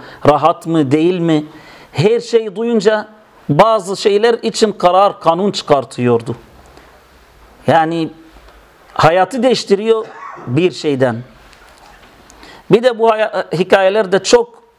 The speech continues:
duyuyoruz ve görüyoruz. Millet ona cevap veriyorlar.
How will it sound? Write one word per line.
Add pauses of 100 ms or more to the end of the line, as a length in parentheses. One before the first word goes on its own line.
(100)
duyuyoruz
ve
görüyoruz. (540)
Millet
ona
cevap
veriyorlar.